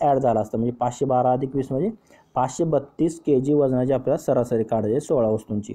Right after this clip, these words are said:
बरोबर सरासरी काय येईल तर, एकूण वजन पाचशे बत्तीस आलं नंतर आपलं, भागिले किती? सोळा आहे ते. त्याला सोळाने भागलं तर ते किती येतं? तेहतीस पॉइंट पंचवीस के जी ही सरासरी वजन येतो सोळा वस्तूचं. म्हणजे अचूक परत केल्यास, म्हणजे आपला आन्सर काय असेल तर,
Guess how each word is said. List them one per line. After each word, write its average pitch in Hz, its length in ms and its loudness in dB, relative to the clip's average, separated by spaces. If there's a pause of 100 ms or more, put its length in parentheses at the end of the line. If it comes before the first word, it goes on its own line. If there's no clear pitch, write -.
(460)
बरोबर 127 360 2
सरासरी 156 480 0
काय 151 160 0
येईल 147 180 0
तर, 156 80 0
एकूण 147 380 2
वजन 123 400 2 (240)
पाचशे 127 280 -2
बत्तीस 131 380 0
आलं 110 240 2
नंतर 107 260 -2
आपलं, 113 300 -2 (380)
भागिले 120 440 0
किती? 175 400 -2
सोळा 143 300 4
आहे 104 120 0
ते. - 200 -10 (320)
त्याला 127 180 0
सोळाने 135 360 2
भागलं 135 300 0
तर 143 160 0
ते 143 80 0
किती 143 200 -4
येतं? 143 220 -2 (440)
तेहतीस 127 340 -2
पॉइंट 151 280 -2
पंचवीस 143 440 -2
के 120 180 2
जी 117 140 0
ही 160 160 0
सरासरी 123 520 -2
वजन 123 280 2
येतो 113 200 -2
सोळा 107 240 -2
वस्तूचं. 104 420 -4
म्हणजे 110 220 0
अचूक 123 340 -2
परत 120 240 -4 (100)
केल्यास, 110 340 0 (340)
म्हणजे 120 180 0
आपला 120 220 -2
आन्सर 123 240 -2
काय 143 200 0
असेल 143 240 -4
तर, 170 40 -2